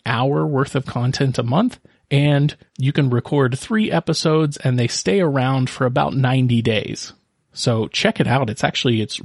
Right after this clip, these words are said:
really not limited at all. If you do decide to take up the hobby and upgrade to a paid account,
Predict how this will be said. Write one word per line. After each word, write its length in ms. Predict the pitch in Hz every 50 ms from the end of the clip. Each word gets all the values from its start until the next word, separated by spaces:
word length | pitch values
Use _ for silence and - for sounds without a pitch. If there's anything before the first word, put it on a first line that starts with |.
| - -
really 460 | 123 131 165 190 160 120 110 107 120 - - 160
not 260 | - 147 143 - _ _
limited 400 | - 120 143 156 127 117 113 -
at 100 | 104 101
all. 380 | 101 139 175 175 - - - _ _ _ _ _ _ _ _ _ _ _ _ _ _
If 220 | - 165 190 - -
you 100 | 190 190
do 280 | 147 139 151 214 262
decide 420 | 254 143 - - 120 107 104 104 113
to 80 | 123
take 240 | - - 123 113 -
up 120 | 117 -
the 80 | - 117
hobby 380 | - - 110 110 127 131 139 196
and 140 | - 127
upgrade 320 | 120 113 _ - 127 117 110
to 120 | - 127 113
a 40 |
paid 300 | - _ - 143 - 294
account, 380 | - - - - 110 104 110 _